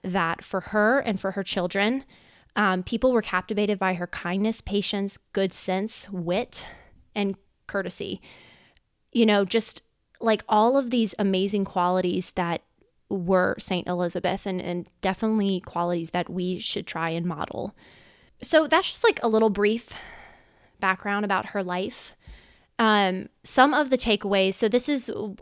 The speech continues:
uh, you know, I'm, was, as I was reading her story, I was in my head thinking, "Okay, this is the life she lived, and there are so many nuggets that we can take away to put into our own lives, especially as Christian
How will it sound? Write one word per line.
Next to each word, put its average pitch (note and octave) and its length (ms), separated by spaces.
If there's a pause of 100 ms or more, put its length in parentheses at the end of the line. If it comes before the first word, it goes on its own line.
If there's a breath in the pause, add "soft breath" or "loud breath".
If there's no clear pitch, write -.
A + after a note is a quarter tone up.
uh, G#3+ 140
you A3+ 100
know, A3 100
I'm, G#3 220 (160)
was, G#3 300
as A3 140
I C4 40
was B3+ 140
reading A3 300
her A#3+ 120
story, F#3+ 640
I F3+ 80
was F#3+ 160
in G3+ 80
my G3+ 80
head F#3+ 180
thinking, F#3+ 360
"Okay, G3+ 320 (580 loud breath)
this B3+ 160
is D4+ 260
the A3 140
life G3+ 220
she - 280
lived, F3+ 400
and G3 120
there F#3+ 100
are F#3+ 40
so G#3+ 220
many A3+ 460
nuggets G3 480
that - 140
we F#3+ 120
can G3 160
take F#3+ 220
away F3+ 440
to F#3 380 (140)
put G3 180
into F3+ 220
our G3+ 320
own F#3 160
lives, E3+ 320
especially A3+ 640
as F#3 260 (800 loud breath)
Christian A#3 540